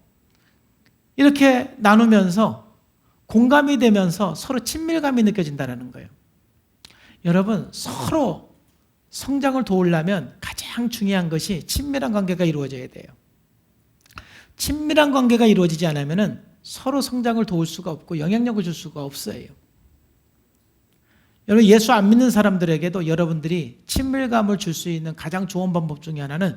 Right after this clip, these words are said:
여러분의 삶을 정직하게 나누고, 여러분의 변화된 삶을 정직하게 나누면 여러분들을 향해서 친밀감이 느껴져서 자꾸 여러분의 이야기를 듣고 싶어 해요.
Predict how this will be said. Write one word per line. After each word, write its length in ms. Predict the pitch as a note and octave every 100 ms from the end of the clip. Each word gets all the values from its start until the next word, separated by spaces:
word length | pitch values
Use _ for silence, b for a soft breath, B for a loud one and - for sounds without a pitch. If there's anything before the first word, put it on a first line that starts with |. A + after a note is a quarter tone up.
| B B B
여러분의 460 | A#3+ B3+ C#4 C#4 C4+
삶을 540 | G#3 G3 G#3 B3 - - _ _ _ -
정직하게 560 | - A3 G#3 G3+ G3 G3
나누고, 680 | D3 D3 E3+ A3 A2 - _ _ _ _ _ -
여러분의 400 | B3+ C#4 C#4 C4+
변화된 380 | A3 G#3+ G#3+
삶을 280 | F3+ G3 G3
정직하게 480 | F#3+ F3 E3 F3 F#3
나누면 500 | D3 C#3 E3+ G3 A2 b b _ -
여러분들을 520 | E3+ F#3+ G3 F#3+ F#3
향해서 240 | E3 D#3 E3
친밀감이 560 | - B3 B3 A3+ F#3+
느껴져서 420 | D#3+ D#3 C#3 C3
자꾸 320 | D3 - - G#3+
여러분의 380 | D#3+ D#3+ D#3
이야기를 720 | D#3+ E3+ E3+ D3+ G3+ G#3 - -
듣고 240 | G3 -
싶어 300 | - - -
해요. 300 | G#2+ A#2 G#2+